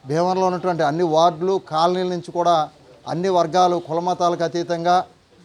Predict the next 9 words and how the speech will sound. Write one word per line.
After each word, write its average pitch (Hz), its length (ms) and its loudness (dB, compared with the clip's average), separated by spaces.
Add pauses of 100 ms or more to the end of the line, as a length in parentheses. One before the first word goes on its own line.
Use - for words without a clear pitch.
(160)
అన్ని 175 180 -2
వర్గాల 185 420 2
వారు 185 220 2
కూడా 180 200 -2
ఈ 180 80 0
కార్యక్రమంలో 175 600 -2
పాల్గొనవచ్చు. 170 840 -4 (560)
భారతీయ 175 440 2
సంస్కృతి 190 680 -2